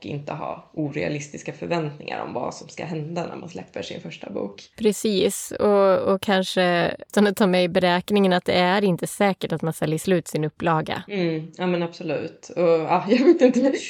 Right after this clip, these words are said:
Speaker 1: hur många gånger jag har läst om författare som har blivit besvikna för att de tror att det ska bli ett sånt enormt genomslag när de släpper sin första bok. Att de ska sälja tiotusentals exemplar direkt och så vidare. Och jag,
Speaker 2: Mm.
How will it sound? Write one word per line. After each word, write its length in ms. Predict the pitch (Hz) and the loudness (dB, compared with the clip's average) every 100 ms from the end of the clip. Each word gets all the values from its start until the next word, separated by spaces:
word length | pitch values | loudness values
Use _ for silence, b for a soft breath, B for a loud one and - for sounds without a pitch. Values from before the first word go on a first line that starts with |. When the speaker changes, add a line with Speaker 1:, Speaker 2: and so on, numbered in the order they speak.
| - | -2
Speaker 1:
hur 180 | - 254 | 4 6
många 240 | 220 202 | 6 6
gånger 360 | 165 185 175 180 | 4 4 2 2
jag 80 | 202 | 2
har 80 | 170 | 2
läst 440 | 180 247 240 - | 2 2 0 -2
om 80 | 165 | -6
författare 540 | 196 - 220 - 180 | -6 -6 -6 0 0
som 160 | 151 151 | 0 -4
har 60 | 147 | -6
blivit 300 | 156 147 - | -6 -8 -10
besvikna 600 | 143 - 190 185 135 143 | -14 -8 -6 -6 -6 -6
för 100 | - | -6
att 120 | 160 | -6
de 120 | 147 | -8
tror 280 | 143 165 143 | -4 -4 -4
att 100 | 147 | -8
det 60 | - | -10
ska 140 | - | -10
bli 120 | - - | -8 -8
ett 60 | |
sånt 200 | - - - B B B | -8 -10 -12 B B B
enormt 420 | 160 160 151 - | -4 -2 -2 -2
genomslag 640 | 175 156 160 147 185 170 - | -2 -2 -4 -4 0 0 -2
när 80 | 196 | -8
de 100 | 170 | -10
släpper 320 | - - - | -10 -12 -12
sin 160 | - 175 | -10 -10
första 300 | 165 147 175 | -10 -10 -10
bok. 540 | 180 214 220 220 220 - - B B B | -2 0 2 0 -4 -20 -20 B B B
Att 60 | - | -6
de 120 | 147 | -6
ska 160 | 143 147 | -6 -8
sälja 280 | 160 151 | -4 -4
tiotusentals 840 | 151 - 175 170 170 170 170 170 170 | -6 -2 0 0 -4 -8 -6 -6 -8
exemplar 520 | - 165 - 180 175 | -10 -10 -4 -4 -2
direkt 440 | 175 175 175 - | -4 -4 -8 -10
och 100 | 170 | -10
så 100 | 170 | -8
vidare. 640 | 165 165 165 170 170 175 | -6 -6 -4 -2 -2 0
Och 60 | 185 | 2
jag, 60 | 196 | 4
Speaker 2:
Mm. 500 | 190 180 175 175 175 | 4 4 2 2 0